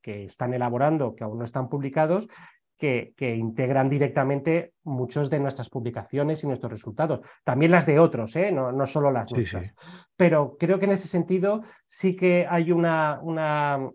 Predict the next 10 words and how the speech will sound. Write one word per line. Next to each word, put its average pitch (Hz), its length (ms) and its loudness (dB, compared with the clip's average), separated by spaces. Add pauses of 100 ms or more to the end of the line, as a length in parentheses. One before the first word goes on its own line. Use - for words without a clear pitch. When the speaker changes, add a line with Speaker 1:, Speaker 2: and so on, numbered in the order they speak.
(120)
Speaker 1:
sensibilidad, 151 840 2
creo 151 280 -2
que 139 420 -2
importante, 156 800 0
eh, 127 420 -6 (800)
por 156 120 2
la 135 140 2
Comisión 123 300 0
Interministerial, 180 580 4
pero 151 320 2